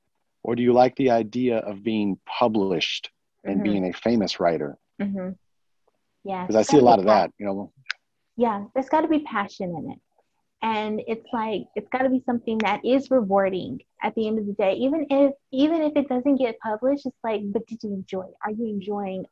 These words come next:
Speaker 2: the process? It's like, that's
Speaker 1: Yeah, and
Speaker 2: Mm-hmm.
Speaker 1: you gotta write a lot of crap to write something good.
Speaker 2: <laughs> Yeah.
Speaker 1: You know, if I'm at a high school and a sixteen-year-old comes up to me and goes, "I just wrote a novel.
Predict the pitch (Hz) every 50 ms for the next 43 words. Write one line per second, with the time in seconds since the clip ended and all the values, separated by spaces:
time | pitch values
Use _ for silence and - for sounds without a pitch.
0 | _ - 190 208 202 _ - - 170 - - _ - - - - _ _ _ _
1 | - 208 - - 190 185 190 - - 220 226 - 180 196 - 196 196 220 233 240
2 | 220 - - - _ _ _ _ _ _ _ _ - 226 240 240 254 240 254 285
3 | 285 - _ _ _ _ _ - - _ _ _ _ _ _ _ _ _ _ _
4 | - 160 143 208 214 247 247 247 185 170 175 175 170 156 147 151 151 147 131 -
5 | - - - 156 165 170 - - 120 101 110 101 95 - - 98 85 - 82 78
6 | 71 80 78 71 69 69 - _ _ - 508 453 - - _ _ - 262 285 -
7 | - - - 135 135 127 120 120 123 127 135 139 135 - - 170 175 185 170 156
8 | 143 139 151 151 151 - - - 156 147 151 156 156 151 120 98 - - 143 135
9 | - - - 139 131 123 123 123 123 - 131 127 117 120 113 110 - 113 113 113
10 | 110 107 - 117 123 123 120 113 - 120 113 107 104 104 110 113 113 110 110 107
11 | 101 101 -